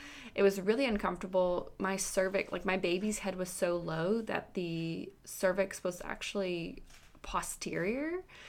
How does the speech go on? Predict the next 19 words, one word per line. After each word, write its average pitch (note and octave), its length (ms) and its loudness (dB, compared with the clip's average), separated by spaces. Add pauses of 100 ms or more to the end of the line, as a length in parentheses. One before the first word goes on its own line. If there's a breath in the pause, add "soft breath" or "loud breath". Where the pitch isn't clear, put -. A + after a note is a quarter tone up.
(160 loud breath)
So F#3+ 420 4
it F#3+ 120 2
was G3 240 -4 (160)
really G#3+ 240 6
hard F#3+ 340 2
to - 140 -4
actually F3 560 -4
get - 300 0 (100)
to G3+ 180 0
my F3 120 -2
cervix E3+ 440 -4
to F#3+ 120 -4
do E3 280 -2
the D#3+ 80 -2
cervical E3 680 -2
exam, - 600 -4
which - 200 -6
was - 320 -4 (720 loud breath)
uncomfortable. F3+ 1200 0